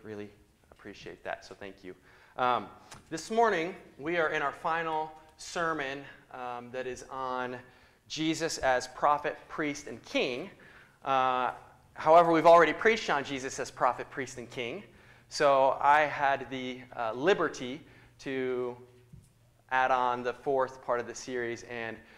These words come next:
what I decided to entitle this series is Jesus as Emmanuel. Um, and the reason for that,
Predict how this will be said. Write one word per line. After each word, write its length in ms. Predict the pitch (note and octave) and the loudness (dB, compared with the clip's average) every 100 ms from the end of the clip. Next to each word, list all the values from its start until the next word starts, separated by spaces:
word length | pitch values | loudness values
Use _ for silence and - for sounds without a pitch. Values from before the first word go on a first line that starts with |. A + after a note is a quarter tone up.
| - - | -10 -2
what 120 | C3 | 4
I 180 | C#3 F3+ | 6 4
decided 420 | F3+ D#3+ D3 C#3+ | 4 4 4 0
to 100 | - - _ - | -10 -20 _ -14
entitle 500 | C3+ - E3+ D3+ C3+ | -12 0 2 2 0
this 160 | C3 | -4
series 380 | - D3 C3+ B2 | -6 -4 -4 -4
is 180 | A#2 - | -10 -14
Jesus 380 | C#3+ C#3 C3+ C3 | -10 -10 -10 -2
as 320 | B2 A#2 A2 | 0 0 -2
Emmanuel. 580 | A#2 A#2 A2+ G#2 F#2 - - - - - | -6 -4 -4 -4 -6 -8 -14 -20 -20 -8
Um, 320 | A#2+ A2+ G2 - - _ _ _ _ _ _ _ _ _ - _ - - - - | -2 -2 -4 -10 -20 _ _ _ _ _ _ _ _ _ -20 _ -20 -20 -14 -2
and 140 | E3 | 2
the 80 | E3 | 4
reason 260 | C4 A#3+ G3 | 4 2 0
for 140 | D#3 | 2
that, 560 | C3 G#2+ G#2+ - - | 4 4 2 0 -10